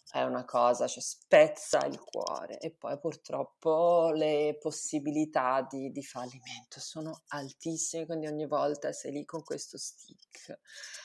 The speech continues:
a sperare che sia andata meglio. Però è vero che, eh, chi ha la possibilità poi può anche andare fuori Italia. Ho un'amica che è andata in America, un'altra amica è andata in Olanda,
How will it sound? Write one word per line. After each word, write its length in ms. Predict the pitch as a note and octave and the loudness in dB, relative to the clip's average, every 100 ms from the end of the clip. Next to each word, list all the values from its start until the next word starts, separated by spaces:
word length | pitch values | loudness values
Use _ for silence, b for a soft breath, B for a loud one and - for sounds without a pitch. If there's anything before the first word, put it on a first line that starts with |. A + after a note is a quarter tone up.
| B | B
a 120 | E3 | 2
sperare 600 | E3+ - F#3 E3+ C3 C#3 D3 | 2 4 8 10 10 8 4
che 120 | D3+ | 0
sia 220 | - C#3+ | -4 -8
andata 380 | C#3 C#3+ C#3 C3+ | -2 -2 -2 -6
meglio. 420 | C#3 C3+ D3 D3+ - | -12 -12 -12 -12 -2
Però 260 | F#3+ D3+ | 0 2
è 160 | - E3 - | 2 0 0
vero 460 | C#3 C3+ E3+ F#3+ - C3 | -4 0 0 -2 -6 -16
che, 340 | - F3 F3 | -2 0 2
eh, 120 | - A#2+ | 0 -8
chi 140 | - | -4
ha 80 | E3 | 0
la 80 | E3 | 0
possibilità 560 | E3+ - F3+ F#3 G3 F3 | -4 -6 -4 2 2 2
poi 140 | E3+ | -2
può 140 | E3 D3+ | -4 -8
anche 220 | D3+ D3+ | -8 -8
andare 320 | D3+ D3+ D3+ | -4 -2 -2
fuori 340 | - D3+ D3+ E3 | -4 -6 -6 0
Italia. 520 | G#3 G3+ D#3+ C#3 - | 4 4 4 -4 -10
Ho 60 | |
un'amica 480 | C3 C#3+ C#3+ C#3+ D3+ | -10 -10 -10 -10 -12
che 100 | D3 | -10
è 20 | |
andata 540 | C#3+ C#3+ D3 D3+ D3+ D3+ | -10 -6 -4 -2 -2 -2
in 100 | D3+ | -2
America, 500 | D#3+ G#3 F3+ - A#2+ | 6 8 6 2 -8
un'altra 360 | C#3 C#3+ - | -8 -10 -16
amica 320 | C#3 D3 - C#3+ | -14 -14 -12 -12
è 20 | |
andata 800 | D3 D3 D3 D3+ D3+ - D3+ D3 | -4 -2 2 2 0 -2 0 0
in 180 | D3+ D#3 | -2 -2
Olanda, 880 | E3 G3 A3+ A#3 A#3+ A#3 A#3 A#3 | 4 8 8 6 0 4 6 6